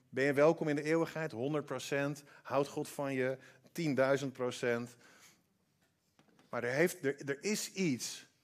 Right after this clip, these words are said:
wat zo belangrijk is, dat als we nadenken over van, hey, d-, wat, wat zit erin? Wat zit er in mijn leven? Wat zit er echt aan investering? Wat heeft God in mijn leven geïnvesteerd? En hoe kan ik zorgen dat alles wat eruit, wat erin zit, dat dat eruit komt?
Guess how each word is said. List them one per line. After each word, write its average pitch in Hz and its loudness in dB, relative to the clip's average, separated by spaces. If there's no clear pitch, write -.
wat 120 -10
zo 208 0
belangrijk 165 0
is, 104 -8
dat 117 -10
als 139 -8
we 139 -4
nadenken 156 -4
over 135 -6
van, 131 -8
hey, 123 -4
d-, 139 -2
wat, 185 -2
wat 175 -4
zit 208 -2
erin? 160 -2
Wat 165 -2
zit 190 2
er 165 -2
in 165 0
mijn 151 0
leven? 147 0
Wat 160 0
zit 190 0
er 165 -2
echt 196 0
aan 139 -2
investering? 160 0
Wat 165 2
heeft 170 -4
God - -6
in 175 0
mijn 175 4
leven 175 6
geïnvesteerd? 156 -4
En 131 -2
hoe 165 -2
kan 175 -2
ik 156 -2
zorgen 190 0
dat - -10
alles 226 6
wat 190 2
eruit, 170 4
wat 147 -2
erin 180 2
zit, 185 0
dat 165 -6
dat 165 -4
eruit 151 2
komt? - -8